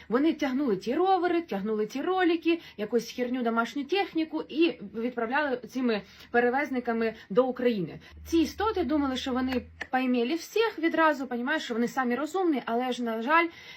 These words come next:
німці це все чудово бачили, просто по своїй природі і культурі вони ніяк не могли це, скажімо, протидіяти або якось змінювати, вони цьому дозволяли, але довіра, довіра все менше і менше ставала.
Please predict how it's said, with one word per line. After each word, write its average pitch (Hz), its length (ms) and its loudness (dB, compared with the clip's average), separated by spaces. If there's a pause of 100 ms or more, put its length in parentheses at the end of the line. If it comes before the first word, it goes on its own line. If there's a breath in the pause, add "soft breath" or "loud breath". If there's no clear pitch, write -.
німці 240 480 -2
це 202 260 0
все 190 180 -6
чудово 220 400 -2
бачили, 370 520 0 (320)
просто 277 280 -2 (240)
по 247 120 -6
своїй 247 280 -4
природі 240 460 0
і 214 40 -2
культурі 220 540 0 (180 loud breath)
вони 220 200 0
ніяк 233 600 2
не 220 80 -2
могли 214 260 -2
це, 208 180 -10
скажімо, 202 460 -6
протидіяти 233 720 -2
або 214 220 0
якось 214 340 -2
змінювати, 339 520 0
вони 226 220 0
цьому 214 220 -4
дозволяли, 269 520 2
але 226 140 2
довіра, 240 380 0
довіра 220 320 -2
все 202 180 -8
менше 202 300 -6
і 185 40 -6
менше 185 280 -6
ставала. 160 340 -10